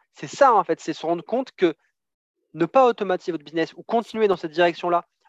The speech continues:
alors que c'est possible, il y a des gens qui l'ont fait. Si des gens qui l'ont fait, c'est aussi possible pour vous. Ils ne sont pas plus intelligents que vous, ça c'est sûr. Maintenant, c'est de se rendre compte que vous pouvez vendre votre business entre cent mille euros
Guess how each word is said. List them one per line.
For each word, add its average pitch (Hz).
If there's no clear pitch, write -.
alors 151
que -
c'est -
possible, -
il -
y -
a -
des 170
gens 226
qui -
l'ont 196
fait. -
Si -
des 170
gens 170
qui 170
l'ont 170
fait, 220
c'est -
aussi 180
possible 175
pour 185
vous. 151
Ils -
ne -
sont -
pas -
plus 180
intelligents 165
que 156
vous, 170
ça 175
c'est 147
sûr. -
Maintenant, 175
c'est -
de -
se -
rendre 160
compte 254
que -
vous 143
pouvez 160
vendre 160
votre -
business -
entre 226
cent 262
mille 226
euros 196